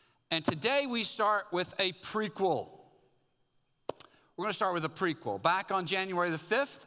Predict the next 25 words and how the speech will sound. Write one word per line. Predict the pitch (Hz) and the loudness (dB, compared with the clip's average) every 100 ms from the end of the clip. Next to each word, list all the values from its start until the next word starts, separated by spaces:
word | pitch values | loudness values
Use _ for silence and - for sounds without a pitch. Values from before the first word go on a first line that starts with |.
| - | -2
I | 180 226 | 0 0
preached | 262 - 208 196 185 - - - - - _ _ _ - | -2 -6 -2 -2 -2 -6 -8 -14 -20 -20 _ _ _ -2
about | 180 147 151 131 160 220 - - _ _ _ _ _ _ _ _ _ _ _ - | -2 2 2 4 2 -2 -12 -16 _ _ _ _ _ _ _ _ _ _ _ -6
the | 147 | -6
Battle | 120 170 175 180 190 190 - | 0 2 2 2 0 -2 -2
of | 160 120 | -4 -4
Jericho | - 160 131 107 120 92 - _ _ _ _ _ - | -2 0 0 -2 -6 -8 -10 _ _ _ _ _ -12
with | 120 | -6
Joshua. | - 135 120 - - _ _ _ _ _ _ - | 0 0 -2 -8 -14 _ _ _ _ _ _ -10
Some | - 170 | -4 -2
of | 156 | -2
you | 170 | 0
remember | 165 160 165 170 185 | 0 2 2 2 2
it | 202 196 | 0 -2
when | 135 151 151 131 | -2 -2 -2 -2
Johnny | 131 156 165 170 | 0 2 2 0
was | 160 143 151 143 139 - | -2 0 0 0 -4 -4
taking | 175 170 170 165 | -4 -2 -4 -2
laps | 147 160 156 165 - - - | 2 4 4 0 -6 -10 -4
around | 160 151 151 151 156 | -2 0 0 0 -2
the | 151 | -6
stage, | - 170 151 110 87 76 - - | -4 0 0 -2 -8 -14 -16 -12
and | 120 104 | -8 -4
that's | 120 113 | -4 -2
okay. | 131 127 160 135 104 | -6 -4 -2 -2 -2